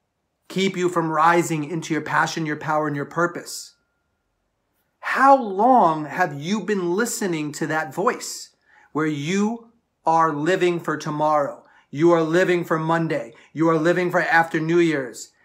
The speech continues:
You are living for next week, next month, after my birthday, after the holidays. That's when I'll start eating healthy because everyone eats unhealthy during the holidays. I don't. I don't.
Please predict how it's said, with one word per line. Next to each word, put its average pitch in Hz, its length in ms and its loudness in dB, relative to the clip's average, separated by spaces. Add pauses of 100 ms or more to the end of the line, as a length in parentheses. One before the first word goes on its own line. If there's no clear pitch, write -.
(140)
You 156 160 -2
are 170 60 2
living 175 280 2
for 175 140 -2
next 165 360 -2
week, 156 320 0
next 165 420 -2
month, 160 500 0
after 180 280 2
my 170 140 4
birthday, 165 720 -2 (600)
after 170 340 4
the 165 80 2
holidays. 151 580 2
That's 180 320 6
when 170 80 0
I'll 151 100 0
start 151 280 0
eating 143 240 -4
healthy 147 320 -2
because 147 340 -4 (260)
everyone 180 420 4
eats 147 200 -4
unhealthy 151 480 -2
during 147 180 -4
the 139 80 -4
holidays. 139 480 -4
I 160 140 -8
don't. 208 280 -2 (1000)
I 185 100 -2
don't. 220 340 -6